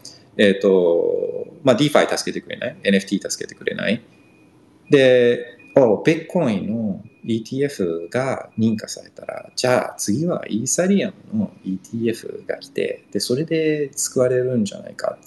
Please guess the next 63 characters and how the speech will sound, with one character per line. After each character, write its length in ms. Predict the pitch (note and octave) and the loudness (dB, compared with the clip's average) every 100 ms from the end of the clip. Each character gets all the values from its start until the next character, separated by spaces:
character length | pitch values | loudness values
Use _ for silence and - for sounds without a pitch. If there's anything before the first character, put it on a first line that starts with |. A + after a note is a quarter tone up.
| - | -4
っ 40 | |
て 260 | - - - _ _ _ _ - | 0 0 -4 _ _ _ _ 2
い 80 | G2+ | 4
う 260 | F#2+ F#2 - - | 4 0 -6 -2
話 300 | G2 F#2 - | 0 2 0
も 220 | E2 E2 _ _ _ - | 0 -2 _ _ _ -10
聞 280 | - - | -8 -8
く 40 | - | 0
か 80 | G2 | 2
も 80 | |
し 100 | F#2 | 2
れ 40 | F2+ | -4
な 80 | - | -4
い 0 | |
で 40 | |
す 60 | - | -6
け 60 | |
ど、 160 | - F#2+ | -4 -4
僕 160 | - - | -4 2
そ 120 | F3+ | 2
う 40 | E3+ | 4
じ 60 | |
ゃ 40 | F#3+ | 2
な 100 | F#2+ | 0
い 60 | |
と 80 | - | -2
思 80 | - | -4
う 40 | |
ん 20 | |
で 20 | F#3+ | -2
す 100 | A#2+ | 0
よ 40 | |
ね。 200 | D3+ - _ _ _ _ - _ _ _ _ _ _ _ - | -2 -2 _ _ _ _ -20 _ _ _ _ _ _ _ -4
た 80 | - | 0
だ、 140 | C3+ - | 0 2
イ 60 | B2 | 2
ー 40 | |
サ 140 | D#3+ | 4
リ 100 | D#3+ | 4
ア 60 | E3 | 4
ム 100 | E3 | 2
の 380 | E3+ D#3+ G2 - _ _ - - _ | 2 2 0 -6 _ _ -20 -20 _
ス 120 | - - | -6 4
パ 200 | B2+ B2+ | 4 4
イ 80 | A2 | -2
ー 20 | |
テ 140 | G#2+ | 2
ィ 20 | A2+ | 2
ー 20 | |
エ 20 | |
フ 260 | G#2+ F2+ - | 4 0 0
が 160 | A2 G#2+ | 2 4
認 200 | D3+ C3 | 4 2
可 120 | - | 0
さ 140 | - | 0
れ 100 | A#2 | 2
る 100 | B2+ | 2
か 120 | B2+ | 0
さ 140 | G#2+ G2 | -2 0
れ 100 | G#2+ | 2
な 140 | B2 | 2
い 100 | A2+ | 0
か 340 | - - - | 0 -2 -4